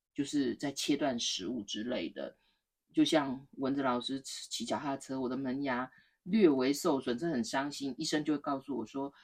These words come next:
之后你可能又 <laughs> 不能啃甘蔗或什么，你补的那一块是脆弱的哦。所以呢，这跟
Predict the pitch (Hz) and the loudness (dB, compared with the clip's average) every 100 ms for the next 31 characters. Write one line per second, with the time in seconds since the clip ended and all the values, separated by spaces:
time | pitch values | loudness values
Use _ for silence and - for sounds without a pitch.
0 | _ - 175 180 151 151 - 240 120 254 | _ -2 0 2 0 0 -2 0 0 -2
1 | _ _ _ _ _ - 185 - 208 - | _ _ _ _ _ -2 -2 2 0 10
2 | 277 185 147 160 - - - 202 247 - | 10 10 6 -2 -10 -8 0 2 0 2
3 | 151 160 170 170 139 160 135 127 107 101 | 2 2 -2 2 4 4 2 0 -6 -4
4 | 120 - - - 113 139 147 - 139 147 | -4 -6 -8 -4 -4 -2 -6 2 2 2
5 | 143 - 160 147 135 170 135 117 - - | -6 0 2 4 6 6 6 2 0 0
6 | - - - - - 170 185 165 135 139 | 0 -4 -20 -20 -6 2 4 4 0 0
7 | 190 185 175 | 2 4 4